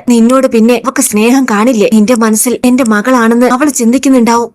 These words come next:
ഒന്നില്ലെങ്കിൽ നീ അവളെ ഉപേക്ഷിക്ക്, എന്നിട്ട് എന്റെ മകളെ കല്യാണം കഴിക്ക്. അല്ലെങ്കിൽ അവളെ ഭാര്യയെ കണ്ട് അവളെ സ്നേഹിച്ചൊരു കുട്ടിയുമായി സന്തോഷത്തോടെ ജീവിക്ക്. അങ്ങനെയെങ്കിലും എന്റെ മകൾ മറ്റൊരു വിവാഹം കഴിക്കട്ടെ." ഇത് കേട്ട് എല്ലാവരും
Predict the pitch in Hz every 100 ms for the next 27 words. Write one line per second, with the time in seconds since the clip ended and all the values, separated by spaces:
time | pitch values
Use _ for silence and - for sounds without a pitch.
0 | 226 220 262 247 233 247 - 269 262 208
1 | 226 202 196 240 247 - 190 220 233 233
2 | 240 247 262 208 202 247 233 202 247 247
3 | 220 202 - 214 208 190 196 220 196 247
4 | 247 208 196 214 240 220 208 196 226 233
5 | 247 - 208 226 226 247 262 208 - 254
6 | 214 208 202 - 233 254 269 202 202 208
7 | 175 240 233 - 202 214 226 240 208 220
8 | 226 233 254 254 202 233 233 247 240 285
9 | 240 202 220 254 233 208 208 262 - 214
10 | 226 202 202 202 190 214 - 214 214 220
11 | 220